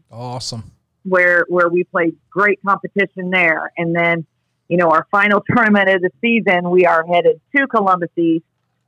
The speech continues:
Speaker 2: where, um, you know, we'll see Avon, uh, Heritage Christian, um, Providence, uh, Columbus East.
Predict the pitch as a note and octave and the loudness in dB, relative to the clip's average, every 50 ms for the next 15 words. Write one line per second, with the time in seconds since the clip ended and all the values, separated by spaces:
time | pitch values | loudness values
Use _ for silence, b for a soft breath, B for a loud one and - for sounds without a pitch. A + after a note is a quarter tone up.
0 | _ _ _ _ _ _ _ _ - D3+ F#3+ F#3 F3 F3+ F3+ F3 F3 E3 - - | _ _ _ _ _ _ _ _ -4 0 2 2 4 4 4 4 2 2 2 0
1 | E3+ E3 D3+ C#3+ C#3 B2 A#2+ B2 B2 A#2 D3 E3 D#3 D3+ D#3 D#3 E3 E3 E3+ _ | -2 -2 0 -2 -2 -4 -4 -8 -12 -18 -16 -12 -10 -10 -6 -4 -4 -4 -4 _
2 | - F3+ F3 E3+ E3 D#3+ D#3 - - F#3 G3 F#3 F3+ F3+ D#3 E3 D#3+ D#3 D#3 D#3+ | -12 -10 -6 -4 -4 -6 -6 -2 -2 0 2 2 2 0 0 0 -2 -2 -4 -6
3 | D#3 D3+ C#3 C#3+ D3+ D#3 _ _ - E3+ E3 C3+ C#3 D#3+ E3+ F3+ F#3+ F#3 F3 F3 | -10 -14 -16 -20 -20 -20 _ _ -12 -10 -10 -8 -8 -4 -2 0 0 0 -2 -4
4 | - _ - - G#3+ G3+ F3+ _ _ - - E3+ D#3 D3+ D3+ D3+ D3+ D#3 D#3 D3+ | -8 _ -6 -2 -2 -2 -2 _ _ -4 -2 -2 -2 -2 -4 -6 -8 -12 -14 -14
5 | D3+ - - - E3 D#3+ D#3+ E3 E3 E3 E3 E3 E3+ - _ _ _ - G#3 A3+ | -16 -10 -6 -2 -2 0 0 -2 -2 -4 -6 -10 -16 -20 _ _ _ -4 0 0
6 | G#3+ G3 F#3 E3+ E3+ E3+ E3 D#3+ D#3+ E3 D#3+ _ _ _ - - D3+ D3+ D#3 _ | 2 2 0 0 -2 -2 -2 -2 -4 -8 -12 _ _ _ -16 -14 -12 -14 -14 _
7 | - F3 F3 F#3 F3+ F3 F3 _ - A3 G#3+ G#3 F#3+ E3+ D#3 D#3 | -8 -4 -2 -2 -2 -2 -6 _ -10 -10 -8 -6 -6 -6 -8 -10